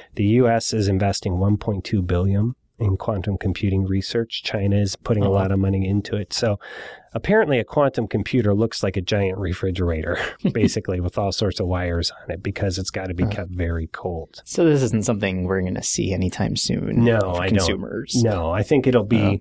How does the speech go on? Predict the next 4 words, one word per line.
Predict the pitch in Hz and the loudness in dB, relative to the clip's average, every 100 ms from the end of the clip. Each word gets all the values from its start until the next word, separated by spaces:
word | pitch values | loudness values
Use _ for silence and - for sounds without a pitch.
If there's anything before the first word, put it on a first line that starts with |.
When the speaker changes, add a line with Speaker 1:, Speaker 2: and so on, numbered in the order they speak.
| - _ _ - | -6 _ _ -6
Speaker 2:
Uh-huh. | 120 | -2
Speaker 1:
eventually | 113 123 - 117 107 | 2 2 2 2 4
making | 101 110 - 107 98 - _ _ _ - | 4 2 2 0 0 -4 _ _ _ -4
Speaker 2:
Hmm. | 104 | -4